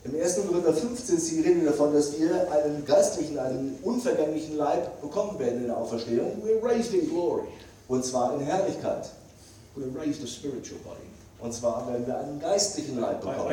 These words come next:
Speaker 2: I, I think that means, when it's a spiritual body, I think it means everything that we were created to be.
Speaker 1: Wenn es ein geistlicher Leib ist, der hier beschrieben wird, beinhaltet er alles, denke ich, wozu wir geschaffen sind.
Speaker 2: But this weak frame that we carry around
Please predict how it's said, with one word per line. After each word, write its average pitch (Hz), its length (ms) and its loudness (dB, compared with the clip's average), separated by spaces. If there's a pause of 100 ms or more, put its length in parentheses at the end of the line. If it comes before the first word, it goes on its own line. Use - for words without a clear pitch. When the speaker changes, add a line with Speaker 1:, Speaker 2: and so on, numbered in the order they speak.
(160)
Speaker 2:
I, 151 40 0
I 151 80 0
think 220 180 2
that 214 180 2
means, 196 220 0
when 151 100 0
it's - 120 0
a - 40 -2
spiritual 185 480 0
body, 165 260 2
I 151 120 0
think 214 180 -4
it 208 140 0
means 160 340 0
everything 180 640 0
that 151 180 -2
we 147 160 0
were 139 140 -2
created 131 580 -6
to 127 60 -8
be. - 340 -12 (280)
Speaker 1:
Wenn 113 120 -4
es 120 120 -2
ein - 100 0
geistlicher - 460 2
Leib - 220 2
ist, 170 100 -4
der 147 100 4
hier 135 100 0
beschrieben 135 380 -4
wird, 151 360 2
beinhaltet 143 480 -4
er 127 200 0
alles, 160 280 0
denke 156 300 -2
ich, 156 200 -8 (160)
wozu 143 300 -4
wir 147 80 0
geschaffen 165 480 -4
sind. - 340 -4
Speaker 2:
But - 240 -12
this 156 300 -4 (120)
weak 170 240 -2
frame 139 460 -4
that 101 140 -12
we 120 80 -10 (120)
carry 113 280 -8
around 104 320 -6